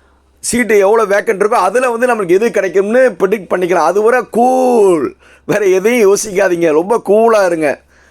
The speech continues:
எஸ்பெஷலி அதுக்கப்புறம் ரவுண்டு த்ரீல வர்றவங்க, அதாவது நூத்தி நாப்பத்திரெண்டு கட் ஆஃப்க்கு கீழே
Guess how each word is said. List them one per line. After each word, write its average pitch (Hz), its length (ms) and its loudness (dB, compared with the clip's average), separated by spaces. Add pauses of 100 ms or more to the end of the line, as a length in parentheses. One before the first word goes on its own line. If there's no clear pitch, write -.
(420)
எஸ்பெஷலி 202 420 -2
அதுக்கப்புறம் 202 440 0
ரவுண்டு 240 400 0 (800)
த்ரீல 247 340 0
வர்றவங்க, 185 240 0
அதாவது 190 480 0
நூத்தி 208 180 -2
நாப்பத்திரெண்டு 185 460 -2
கட் 170 200 -2
ஆஃப்க்கு 180 580 0
கீழே 185 300 0